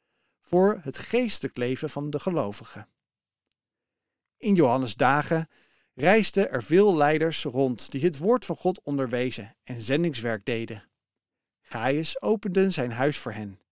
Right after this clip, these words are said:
Ondanks zijn slechte gezondheid was hij gastvrij. Met geestelijke onderscheidingsvermogen onderzocht Gaius of de relatie van zo'n leider tot Jezus Christus oprecht was.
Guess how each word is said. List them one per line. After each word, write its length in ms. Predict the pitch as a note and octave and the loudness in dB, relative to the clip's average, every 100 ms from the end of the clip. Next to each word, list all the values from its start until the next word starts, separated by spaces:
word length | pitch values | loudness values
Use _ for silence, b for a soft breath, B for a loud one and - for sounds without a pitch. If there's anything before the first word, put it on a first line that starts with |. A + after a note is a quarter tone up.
| _ _ _ _ _ _ _ | _ _ _ _ _ _ _
Ondanks 380 | C4+ B3+ A3+ - | 0 2 2 0
zijn 120 | D3+ | -2
slechte 360 | - F#3+ - - | 0 -2 -2 -6
gezondheid 500 | B2 C3+ D3+ D3+ - | -6 -4 -4 -4 -4
was 140 | C3+ | -6
hij 100 | A#2+ | -6
gastvrij. 680 | - - - - C#3 F#2+ - _ _ _ _ _ _ - | -8 -12 -8 -4 -4 -6 -12 _ _ _ _ _ _ -12
Met 140 | - | -10
geestelijke 640 | - G#3 A#3+ - C#3 - - _ | -2 0 2 0 -4 -10 -14 _
onderscheidingsvermogen 1300 | D#3 C#3 - - A#3+ A3 - A#2+ G#2 F#2 F#2+ - | -14 -8 -6 -2 0 0 -2 -6 -6 -8 -8 -8
onderzocht 600 | F3 D3 C3 - C#3 - | -6 -4 -2 -2 -2 -4
Gaius 880 | - - - F#3 F3+ A#2 E3 - - b b b b b | -10 -6 0 2 2 -2 -4 -6 -8 b b b b b
of 140 | F3+ | -2
de 80 | E3+ | 0
relatie 520 | D3+ B2+ C3 F#3 - | 0 0 0 0 -2
van 120 | F#3+ D3+ | -4 -4
zo'n 180 | B2+ | -2
leider 440 | A#2 D3+ E3 B2 E3+ | 0 0 0 -2 -6
tot 180 | - C#3+ | -12 -2
Jezus 340 | D3 C3 C#3+ | 0 0 -4
Christus 420 | - D3 - C#3 - | -6 -6 -6 -6 -8
oprecht 440 | C#3+ E3 A#3 - | -8 -6 -6 -6
was. 400 | F#2+ - - - | -10 -10 -10 -12